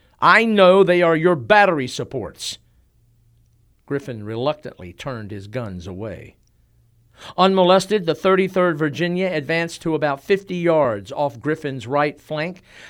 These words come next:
then turned to march another forty yards directly toward the Union guns.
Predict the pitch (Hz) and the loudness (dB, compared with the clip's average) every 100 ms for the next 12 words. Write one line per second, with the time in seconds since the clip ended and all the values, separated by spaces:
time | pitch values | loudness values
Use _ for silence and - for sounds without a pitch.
0 | - 170 175 170 - 202 208 208 196 180 | 0 2 2 0 0 2 2 -2 0 0
1 | 180 185 185 175 180 175 165 - 262 262 | 2 2 2 0 2 2 -2 -2 0 2
2 | 196 156 123 113 127 127 123 156 147 202 | 2 0 0 -2 -4 -4 0 2 4 2
3 | 202 202 208 - - 175 175 170 160 151 | 0 -8 -8 -6 -2 0 0 -2 -6 -6
4 | 156 151 147 143 127 113 90 71 67 - | -6 -4 -6 -6 -6 -8 -8 -14 -18 -18